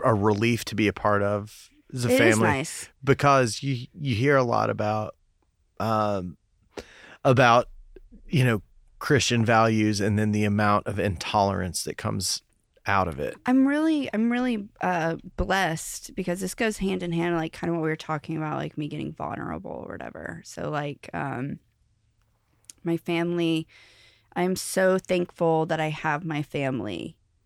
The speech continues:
Speaker 2: today, um, and that they love me, you know, 'cause I have, um, I've,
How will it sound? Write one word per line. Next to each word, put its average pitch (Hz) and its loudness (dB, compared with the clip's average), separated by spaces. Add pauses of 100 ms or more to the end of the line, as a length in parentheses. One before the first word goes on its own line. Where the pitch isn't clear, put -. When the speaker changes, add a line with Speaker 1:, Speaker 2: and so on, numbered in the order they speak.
(180)
Speaker 2:
today, 85 -4 (500)
um, 135 -2
and 147 -2
that 147 -6
they 147 -2
love 147 -4
me, 127 -6
you 151 -2
know, 143 -2
'cause - -8
I 160 -2
have, 160 -4
um, 151 -6 (320)
I've, 160 -10